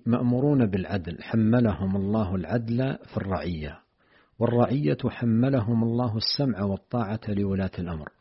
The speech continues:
هذا معنى قوله: "فإنما عليهم ما حملوا"، أي الولاة، "وعليكم ما حملتم"، أي أيها الرعية، فأنتم حملتم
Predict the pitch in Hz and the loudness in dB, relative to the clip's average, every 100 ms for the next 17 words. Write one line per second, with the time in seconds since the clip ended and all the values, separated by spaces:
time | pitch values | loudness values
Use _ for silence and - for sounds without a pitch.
0 | _ _ _ - 117 110 104 104 101 95 | _ _ _ -2 0 2 2 2 0 -2
1 | - 117 139 131 - 104 131 120 101 92 | -2 -2 0 -2 -4 -2 0 2 2 0
2 | 87 85 - 107 104 117 104 90 117 147 | -4 -8 -6 -2 2 4 2 2 2 2
3 | 202 - - 110 101 - 113 98 98 107 | -2 -10 -2 0 0 0 2 2 2 2
4 | 139 - 101 98 90 92 85 82 - _ | 0 -2 0 0 0 -2 -2 -6 -14 _
5 | - - - - - _ 117 104 123 139 | -20 -20 -20 -20 -20 _ 0 2 4 2
6 | - 120 113 110 101 - 107 113 143 - | 2 2 4 2 0 0 0 2 2 0
7 | 143 147 - 113 110 110 90 90 92 78 | -2 -2 -4 -2 0 2 0 -2 -4 -6
8 | 90 80 - - _ _ _ _ - 123 | -4 -6 -8 -12 _ _ _ _ 0 2
9 | 139 135 120 - 113 110 151 147 - 156 | 2 2 2 2 2 4 4 2 0 -2
10 | 156 | -2